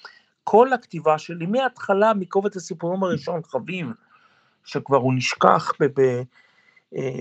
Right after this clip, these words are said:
ב-, ב-, בזה, ב-, במעמקי הזמן, תמיד אצלי העניין של הקשת הטרגית היה מאוד מפותח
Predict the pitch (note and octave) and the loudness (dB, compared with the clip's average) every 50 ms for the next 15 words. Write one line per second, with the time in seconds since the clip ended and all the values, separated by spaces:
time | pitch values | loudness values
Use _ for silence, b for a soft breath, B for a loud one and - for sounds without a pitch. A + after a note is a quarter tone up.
0 | C3 C3+ C3+ C3 C3 B2+ C3 - B2+ B2 B2+ - C3+ B2+ B2+ B2 B2 A#2+ B2 C#3+ | -6 -2 0 0 0 0 2 2 0 0 2 0 0 2 2 2 0 0 2 4
1 | D3+ D3+ - - B2 B2+ B2+ C3+ C3 A#2+ A#2+ - - B2 B2 - - E3+ F3 E3 | 4 4 4 4 2 2 2 -2 -2 0 2 0 0 0 -2 -4 0 2 2 2
2 | C3+ B2+ C#3 F3+ G#3 F#3+ E3+ E3 E3 E3 _ _ _ _ _ _ _ _ _ _ | 2 0 0 2 2 2 2 0 -4 -8 _ _ _ _ _ _ _ _ _ _
3 | - - F#3 G3 A3 C#4+ D4 A#3 _ - E3+ E3 - - - F3+ F3+ A3 C4 - | -6 -4 -2 0 -2 -2 -4 -8 _ -6 -6 -6 -6 -10 -6 -2 0 0 0 -2
4 | - - D3+ C#3+ C#3+ C#3+ D#3+ F3+ G#3+ A3+ - F#3+ D3+ C3 B2 - - - G3 F#3+ | -6 -8 -8 -6 -2 2 2 2 2 2 -2 0 0 0 -2 -2 -2 -2 -2 -2
5 | - E3 D#3 - - A#2 - - C3 C3 D#3 E3+ F#3 A3+ A3 - C#3 B2+ B2+ C3+ | -2 -6 -6 -6 -8 -10 -6 -4 -2 0 0 0 -2 -6 -4 -2 0 0 2 0
6 | C#3+ D3 - - C#3 C#3 C#3+ C#3+ C#3+ C3 _ C#3 B2 - B2+ A#2+ - | 0 -2 -4 0 0 0 0 -2 -12 -18 _ -18 -4 -4 -4 -4 -4